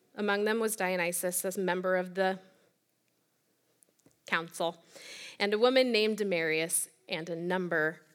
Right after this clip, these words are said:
of others. People of God, this is the word of God. So I'm not sure what lifted for you there, but I want you to take a minute. There was a lot there. Maybe look back over it,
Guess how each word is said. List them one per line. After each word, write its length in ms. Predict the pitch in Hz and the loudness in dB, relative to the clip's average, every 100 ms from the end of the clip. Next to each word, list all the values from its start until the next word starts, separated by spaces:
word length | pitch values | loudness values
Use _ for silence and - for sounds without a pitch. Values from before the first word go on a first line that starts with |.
| _ | _
of 100 | 160 - | -10 -8
others. 720 | 147 147 151 190 - - - - _ _ _ | -10 -10 -8 -4 -4 -4 -8 -18 _ _ _
People 240 | 208 190 | -6 -4
of 100 | 185 | -2
God, 240 | 175 165 170 | -2 -2 -2
this 200 | 165 - | -6 -6
is 160 | 180 | -8
the 120 | - 180 | -6 -4
word 200 | 170 165 | -2 -4
of 180 | 175 | -6
God. 240 | - 110 - - _ - - - - - - - - - - - _ _ - - - - - - - | -8 -8 -8 -12 _ -20 -20 -20 -20 -20 -20 -20 -20 -20 -20 -20 _ _ -20 -14 -12 -12 -12 -12 -2
So 180 | - | 4
I'm 120 | 269 277 | 6 8
not 240 | 277 - | 6 6
sure 220 | - 359 | 2 2
what 160 | 330 277 | 4 4
lifted 480 | 277 311 - 262 226 | 2 0 2 0 0
for 160 | 226 | 0
you 180 | 190 175 | 0 0
there, 360 | 160 143 117 - _ | 0 0 0 -6 _
but 100 | 202 | 0
I 60 | 202 | 2
want 220 | 220 285 | 0 0
you 100 | 277 | -2
to 60 | |
take 220 | - 247 269 | 0 0 2
a 40 | |
minute. 360 | 226 190 196 - - _ - _ _ _ _ _ _ _ _ | 0 2 0 -2 -12 _ -20 _ _ _ _ _ _ _ _
There 140 | 196 | -2
was 120 | 180 175 | 0 -2
a 60 | |
lot 280 | 175 170 190 | 0 -2 -2
there. 240 | 294 254 - _ _ _ _ _ _ _ _ _ - | -4 -4 -8 _ _ _ _ _ _ _ _ _ -6
Maybe 240 | 208 214 | -2 -2
look 320 | 214 226 - | 0 -2 2
back 260 | 240 233 220 | 2 2 -2
over 300 | 214 208 190 | -4 -2 0
it, 220 | 190 240 | 0 0